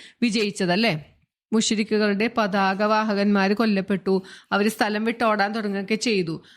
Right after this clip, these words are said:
ആ ഒരു സമയത്ത് അള്ളാഹുവിന്റെ സഹായം അവർക്കുണ്ടായി. ഇവര് പോയി ക-, ഏ, ഇങ്ങനെ സ്ഥലം വിട്ട് പോകാൻ തുടങ്ങിയപ്പോ ഇവരെന്താ വിചാരിച്ചത്? "ഓ, ഞങ്ങള് ജയിച്ചു, യുദ്ധം ഏതാണ്ട് അവസാനിച്ചു" എന്ന് വിചാരിച്ചിട്ട്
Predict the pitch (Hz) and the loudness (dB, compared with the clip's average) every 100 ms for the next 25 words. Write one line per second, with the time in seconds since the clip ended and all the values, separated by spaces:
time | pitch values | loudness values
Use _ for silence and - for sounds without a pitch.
0 | _ 214 220 247 247 254 269 233 202 - | _ -2 0 0 -2 0 0 2 0 0
1 | 226 262 226 196 190 190 190 214 226 202 | 0 2 2 2 2 2 0 2 2 2
2 | 190 202 208 208 240 202 151 156 - - | 0 2 0 0 0 2 0 -4 -8 -12
3 | - 220 247 277 277 247 254 - 226 - | -2 0 0 0 0 0 0 0 0 0
4 | 226 233 247 240 254 277 254 269 240 247 | 0 0 0 0 -2 -2 0 0 2 0
5 | 240 226 220 233 233 240 226 220 220 214 | 0 0 2 2 2 2 0 0 0 0
6 | 214 196 202 208 202 196 202 208 190 175 | 0 2 2 2 2 2 2 2 0 0
7 | 185 185 175 196 208 190 180 202 202 202 | 0 0 2 0 2 2 0 0 -2 -2
8 | 180 185 185 196 202 185 180 208 | -2 0 0 2 2 0 -2 -2